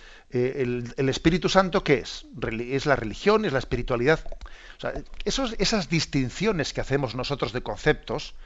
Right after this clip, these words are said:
son distinciones nuestras, ¿no? Jesucristo,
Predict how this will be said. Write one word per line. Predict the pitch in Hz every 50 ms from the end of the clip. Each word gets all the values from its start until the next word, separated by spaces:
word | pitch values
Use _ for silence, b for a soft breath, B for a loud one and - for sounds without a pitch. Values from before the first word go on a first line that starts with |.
| B B B B B
son | B - 151 175
distinciones | 185 220 170 - - 131 117 - 143 135 147 160 -
nuestras, | - 147 139 - - 107 - 90 92
¿no? | 113 143 - b b b b b b b b b b
Jesucristo, | - - - 127 113 147 165 180 - - - 175 180 - -